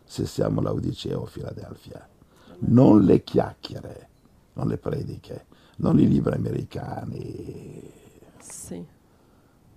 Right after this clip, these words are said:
Speaker 1: che sono pieni di fumo e niente arrosto.
Speaker 2: Però le prove per diventare Filadelfia,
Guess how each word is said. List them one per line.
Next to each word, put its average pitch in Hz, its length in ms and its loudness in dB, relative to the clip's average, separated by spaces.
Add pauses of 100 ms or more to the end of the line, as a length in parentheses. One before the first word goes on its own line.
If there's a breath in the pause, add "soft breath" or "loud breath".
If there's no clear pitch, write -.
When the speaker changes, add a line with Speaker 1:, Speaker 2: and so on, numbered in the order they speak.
(260)
Speaker 1:
che 113 100 -10
sono - 280 -6
pieni - 280 -4
di - 100 -8
fumo - 340 -6
e - 40 -8
niente - 220 -12
arrosto. - 600 -16 (600 loud breath)
Speaker 2:
Però 240 220 -6
le 247 120 -2
prove 233 400 -4
per 196 220 -6
diventare 196 560 -6
Filadelfia, 175 920 -8